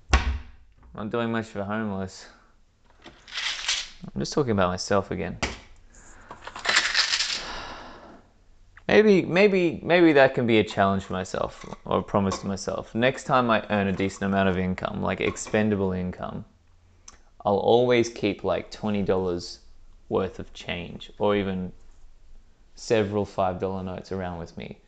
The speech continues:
so that I can give to homeless people on the street. It's just, there's so many in Melbourne. Like, I always justify not, not doing it because, well, sometimes they're quite aggressive and mean and you don't wanna go near them,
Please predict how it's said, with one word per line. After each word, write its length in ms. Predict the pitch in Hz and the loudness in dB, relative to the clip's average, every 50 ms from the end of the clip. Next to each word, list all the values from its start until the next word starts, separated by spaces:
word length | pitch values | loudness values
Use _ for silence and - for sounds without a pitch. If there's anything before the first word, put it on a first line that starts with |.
| _ _ | _ _
so 120 | - - - | -20 -10 -6
that 100 | - 101 | -4 -2
I 100 | 95 92 | -2 -4
can 200 | 92 - - 95 | -4 -6 -8 -6
give 260 | 90 87 85 82 82 - | -4 -4 -4 -4 -6 -8
to 320 | - 92 87 82 80 85 - - _ _ _ _ _ | -8 -6 -6 -4 -6 -6 -10 -14 _ _ _ _ _
homeless 340 | - 107 95 87 92 95 104 | -14 -10 -8 -8 -8 -8 -10
people 480 | - - - - - - - - - _ _ | -10 -10 -10 -10 -8 -10 -12 -12 -14 _ _
on 80 | - - | -14 -14
the 60 | 71 | -14
street. 340 | - - - - - - - _ _ _ _ _ _ _ _ _ - - _ _ - _ _ _ _ _ _ _ _ _ _ _ _ _ _ _ _ _ _ _ _ _ _ _ | -14 -12 -10 -10 -10 -10 -14 _ _ _ _ _ _ _ _ _ -20 -20 _ _ -20 _ _ _ _ _ _ _ _ _ _ _ _ _ _ _ _ _ _ _ _ _ _ _
It's 140 | - 131 - | 2 4 4
just, 160 | - 143 135 | 4 2 6
there's 260 | - 147 139 131 135 | 8 8 8 8 6
so 300 | - - - - 135 131 | 0 -6 -2 2 2 2
many 480 | 110 101 101 98 98 90 90 - - _ _ _ _ _ _ | 4 2 0 0 0 -2 -4 -6 -10 _ _ _ _ _ _
in 160 | - 110 101 | -4 -2 0
Melbourne. 380 | 95 92 87 90 87 85 87 - - _ _ _ _ _ _ _ _ _ _ _ _ _ _ _ _ _ _ _ _ _ _ _ _ _ _ _ _ _ _ - | 0 2 2 0 0 -2 -6 -10 -14 _ _ _ _ _ _ _ _ _ _ _ _ _ _ _ _ _ _ _ _ _ _ _ _ _ _ _ _ _ _ 2
Like, 220 | 110 107 104 - - | 4 4 4 4 6
I 80 | 98 | 8
always 400 | 104 107 110 110 110 104 92 - | 8 10 10 10 8 6 4 0
justify 720 | - 104 98 95 - - 95 90 - 92 92 90 87 87 110 - - _ - - _ | 0 -2 -2 0 -4 -6 -6 -4 -2 -2 -2 -2 -4 -6 -8 -10 -14 _ -20 -14 _
not, 260 | - 101 92 - - _ - - _ - _ _ - | -6 -6 -6 -6 -10 _ -20 -20 _ -20 _ _ -4
not 480 | 104 104 101 95 95 - - - - - | -2 0 2 0 0 -2 -4 -12 -8 -6
doing 300 | - 98 90 90 90 90 | -4 -4 -4 -4 -6 -8
it 240 | 90 - - - | -10 -12 -16 -14
because, 580 | - 107 95 - - 92 87 87 87 - - - | -10 -10 -10 -6 -4 -4 -4 -4 -6 -10 -14 -2
well, 160 | - 120 131 131 | 4 6 6 8
sometimes 460 | - - 156 131 - 123 107 101 90 | 8 6 2 4 4 4 2 4 4
they're 80 | 95 | 2
quite 200 | 90 - 98 92 | 0 0 -2 -4
aggressive 340 | 87 87 - 90 90 92 90 | -4 -4 -8 -10 -8 -8 -8
and 140 | 87 87 85 | -8 -8 -10
mean 200 | 85 85 85 87 | -10 -10 -12 -12
and 120 | - - | -12 -12
you 60 | 87 85 | -12 -10
don't 140 | - 87 | -10 -10
wanna 160 | 87 90 92 90 | -10 -8 -8 -6
go 120 | 92 90 | -6 -4
near 200 | 92 92 85 92 | -4 -4 -2 -2
them, 160 | 92 92 92 | -4 -4 -6